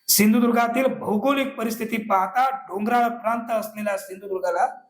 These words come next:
वेगळा न्याय हा मिळालाच पाहिजे. या मागणीत काय चुकीचं आहे? शिक्षक पटसंख्येच्या जाचात अडकले, अनेक शाळांमध्ये शिक्षक शून्य झाले,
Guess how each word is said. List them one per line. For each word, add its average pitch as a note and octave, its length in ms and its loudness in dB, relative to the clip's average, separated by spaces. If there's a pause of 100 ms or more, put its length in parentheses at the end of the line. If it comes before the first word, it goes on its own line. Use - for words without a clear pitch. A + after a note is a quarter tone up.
(360)
वेगळा G#3 440 4
न्याय G3+ 320 -2 (420)
हा G#3 100 4 (140)
मिळालाच C#4 600 2
पाहिजे. C4+ 420 0 (480)
या G#3+ 160 6
मागणीत A3 420 2
काय B3 200 2
चुकीचं D4+ 440 -4
आहे? A3+ 220 -2 (1040)
शिक्षक C#4+ 580 2
पटसंख्येच्या C4 680 2
जाचात A3+ 500 -2
अडकले, A#3 400 -4 (720)
अनेक B3+ 260 4
शाळांमध्ये B3 580 4
शिक्षक C#4 440 -2
शून्य D4 300 2
झाले, C4 260 -4